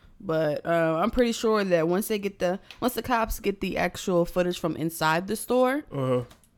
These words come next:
Speaker 1: it will, it will show better
Speaker 2: Yeah.
Speaker 1: of what exactly was going on.
Speaker 2: Mm-hmm. Now, will we say this lady was racist?
Speaker 1: I,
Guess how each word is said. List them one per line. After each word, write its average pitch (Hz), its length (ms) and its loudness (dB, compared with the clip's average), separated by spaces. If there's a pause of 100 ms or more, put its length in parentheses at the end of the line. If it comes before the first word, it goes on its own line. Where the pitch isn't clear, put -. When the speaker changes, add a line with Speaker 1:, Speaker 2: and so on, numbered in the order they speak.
(360)
Speaker 1:
it 185 120 6
will, 180 160 2
it - 120 -2
will 170 100 -2
show 160 520 0 (200)
better 156 520 0
Speaker 2:
Yeah. 147 80 -4
Speaker 1:
of 147 100 -8
what 151 260 -4
exactly 147 460 -8
was 135 140 -12
going - 320 -12
on. - 240 -12 (200)
Speaker 2:
Mm-hmm. 110 440 -6 (1000)
Now, 147 520 0 (140)
will 147 280 -4
we 151 100 -2
say 147 200 -4
this 127 180 -8
lady 123 380 -4
was 113 200 -8
racist? 123 560 -8 (1160)
Speaker 1:
I, 392 400 2